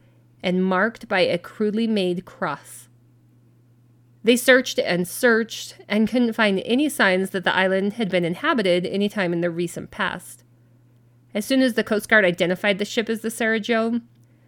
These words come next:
the decision was made to excavate the grave. Inside, they found a partial human skeleton, including a jawbone that had dental fillings.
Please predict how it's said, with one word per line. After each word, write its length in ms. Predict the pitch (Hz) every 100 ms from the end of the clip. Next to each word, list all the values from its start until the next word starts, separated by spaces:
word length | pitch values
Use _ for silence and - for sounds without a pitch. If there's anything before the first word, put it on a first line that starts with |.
| _
the 80 | 226
decision 460 | 233 254 233 240
was 180 | 233 208
made 260 | 202 185 180
to 260 | - 190 -
excavate 580 | 196 196 - 170 151 -
the 80 | 151
grave. 440 | 143 104 - - _ _ _ _ _ _ _ _
Inside, 640 | 220 269 269 185 98 - - _ _ _ _
they 180 | 175 202
found 300 | 220 214 202
a 100 | 208
partial 420 | 214 175 170 -
human 320 | 208 202 208 226
skeleton, 640 | - 160 147 - 156 175 - _ -
including 640 | 196 196 202 202 208 208 -
a 80 | 180
jawbone 520 | 240 285 233 180 180
that 140 | 175
had 280 | 180 160 156
dental 300 | 220 214 196
fillings. 560 | 165 165 - - -